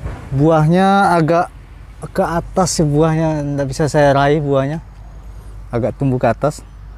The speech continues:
Nah, ini daunnya, daun superba seperti ini. Daun superba.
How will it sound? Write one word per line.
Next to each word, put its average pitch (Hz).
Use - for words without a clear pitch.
Nah, 135
ini 165
daunnya, 165
daun 160
superba 156
seperti 151
ini. 160
Daun 135
superba. 143